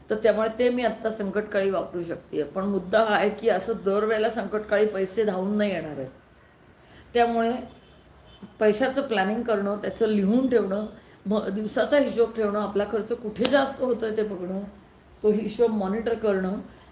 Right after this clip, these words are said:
आणि ग-, अ, Google,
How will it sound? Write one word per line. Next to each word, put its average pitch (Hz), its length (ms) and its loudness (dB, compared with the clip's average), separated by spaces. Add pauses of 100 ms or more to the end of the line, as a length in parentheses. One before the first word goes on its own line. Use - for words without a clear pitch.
(160)
आणि 311 460 4 (340)
ग-, 190 100 -8
अ, 185 320 0 (640)
Google, 226 380 4